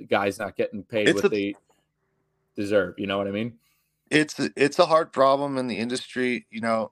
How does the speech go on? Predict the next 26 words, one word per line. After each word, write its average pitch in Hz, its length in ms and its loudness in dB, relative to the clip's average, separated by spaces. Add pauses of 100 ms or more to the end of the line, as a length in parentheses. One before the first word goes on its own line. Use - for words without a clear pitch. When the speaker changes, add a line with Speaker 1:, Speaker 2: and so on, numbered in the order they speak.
Speaker 2:
having 147 260 0
spent 143 300 -4
some 123 200 -10
time 135 420 -2 (160)
in 135 180 -4
the 120 100 -4
recruiting 131 600 -6
side 135 380 2
of 123 100 -16
trucking, 135 480 0
I 117 100 -4
can 110 160 -16
tell 117 240 -2
you 117 180 -4
that 104 140 -8
it's, - 440 -12 (1300)
it's 147 220 -4
a, 127 300 4 (520)
yeah, 139 260 4
it's 117 140 -10
definitely 143 520 -2
a 104 40 -8
huge 110 280 -10
issue. 104 420 -8
And, 92 220 -12 (280)
um, 98 340 -8